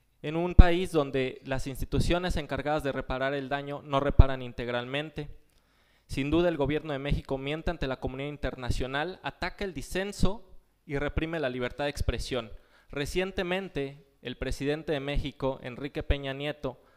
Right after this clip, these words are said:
señaló que en México se defiende la libertad de expresión. Eh, durante su periodo,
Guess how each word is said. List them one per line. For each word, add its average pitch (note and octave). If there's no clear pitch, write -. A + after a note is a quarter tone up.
señaló C3+
que C3
en B2+
México E3+
se C3
defiende C#3+
la C3+
libertad B2
de C3
expresión. A#2+
Eh, B2+
durante C3
su C3
periodo, D3+